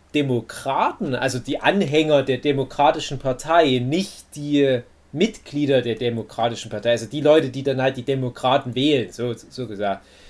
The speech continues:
äh, dass die in den öffentlichen Kommunikationsnetzwerken, sprich Social Media und so weiter,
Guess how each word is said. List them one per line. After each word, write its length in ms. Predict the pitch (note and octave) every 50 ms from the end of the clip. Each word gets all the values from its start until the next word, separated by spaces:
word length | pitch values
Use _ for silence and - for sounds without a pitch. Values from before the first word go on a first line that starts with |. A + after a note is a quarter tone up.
| - - - - - _ _ _ _ _ _
äh, 240 | - - A#2 A#2 A#2 A#2 - _ _
dass 360 | - B2 A#2+ - - - - - _ _ _ -
die 240 | E3+ F3+ A#3 B3+
in 180 | A3 - F3+ D3
den 200 | C#3+ C#3 C#3 -
öffentlichen 1040 | - F#3+ A3+ A#3 C#4+ B3+ - - F#3 F#3+ F#3+ F#3+ - F#3+ F3+ F3 F3 E3+ E3+ E3 D#3+ D3 _ _ - - _ _ _ _ _ _ _ _ _ _ _ _ _ _ _ _ - - E3+ D#3+ E3 E3 E3 D#3+ - E3 D3 C#3+ - - - F#3+
Kommunikationsnetzwerken, 1300 | F#3+ F#3+ F#3+ F3+ - - - D#3 D#3+ D#3+ D#3 - - - C3 C#3+ C#3 C3+ C3 B2+ A#2+ A#2 A2+ G#2 G2+ F#2+ F2+ -
sprich 400 | - - - - D3 D3+ D3 -
Social 360 | - D3 C#3+ D3+ C#3+ - C3+
Media 320 | C#3 D#3 E3+ - F3 D3+
und 80 | C#3 C3
so 140 | B2+ B2+ A2
weiter, 300 | A#2 A2 A2+ A2+ A2 G#2